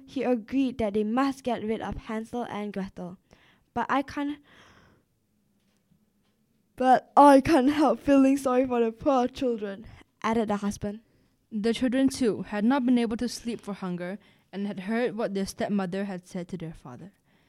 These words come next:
Speaker 2: Gretel wept bitterly and spoke to Hansel.
Speaker 1: "Now it's all up with us,"
Speaker 2: "No, no, Gretel,"
Speaker 1: said Hansel.
Speaker 2: "Don't fret yourself.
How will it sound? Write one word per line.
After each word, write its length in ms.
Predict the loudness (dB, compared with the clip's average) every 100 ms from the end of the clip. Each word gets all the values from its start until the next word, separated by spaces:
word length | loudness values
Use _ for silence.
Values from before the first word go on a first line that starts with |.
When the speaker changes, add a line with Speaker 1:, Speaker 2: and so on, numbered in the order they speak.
| _ _ _ _
Speaker 2:
Gretel 440 | -4 -4 -2 -2 -2
wept 440 | -4 -4 -10 0
bitterly 600 | 0 2 -4 -6 -6 -6
and 160 | -6 -8
spoke 460 | -10 -12 -10 -10
to 140 | -10 -10
Hansel. 560 | -10 -12 -12 -12 -14 -14 _ _ _ _ _ _ _ _ _ _ _ _ _ _ _ _ _ _ _
Speaker 1:
"Now 480 | -6 -2 0 0 -2 -4
it's 200 | -6 -6 2
all 240 | 4 4 2 -2
up 220 | -2 0
with 160 | -2 -2 -6
us," 420 | -6 -8 -14 -20 -20 _ _ _ 4
Speaker 2:
"No, 220 | 6 8
no, 180 | 8 6
Gretel," 520 | 2 -4 -8 -12 -14 -16 _
Speaker 1:
said 280 | -8 -6 -6
Hansel. 460 | -6 -8 -8 -10 -12 _ -4
Speaker 2:
"Don't 280 | 2 2 0
fret 160 | -4
yourself. 480 | -6 -10 -14 -18 -20